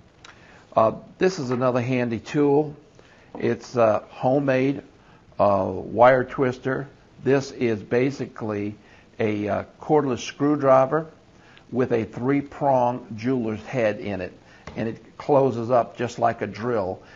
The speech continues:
and you can, uh, put any size wire from size, uh, twenty-two to size fourteen gauge into this head and just screw it down.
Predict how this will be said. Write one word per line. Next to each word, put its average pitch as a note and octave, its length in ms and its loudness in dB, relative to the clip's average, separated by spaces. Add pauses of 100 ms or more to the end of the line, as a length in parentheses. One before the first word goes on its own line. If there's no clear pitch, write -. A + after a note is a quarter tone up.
(140)
and A2 180 -6
you A#2+ 80 -2
can, A2+ 380 -6
uh, G#2+ 80 -2
put B2+ 360 -2
any C3 240 -2
size A#2+ 360 4
wire A2+ 480 6
from G2+ 240 -8
size, A2 560 4
uh, G#2 300 0
twenty-two C3 720 -4 (420)
to - 60 -12
size G#2+ 420 4
fourteen C3 800 -4
gauge A2+ 540 -4 (380)
into B2+ 300 -2
this A2+ 260 -2
head A2 420 0 (300)
and G#2+ 160 -6
just A2+ 200 -6
screw B2+ 320 -4
it A#2+ 140 -6
down. G2 400 -6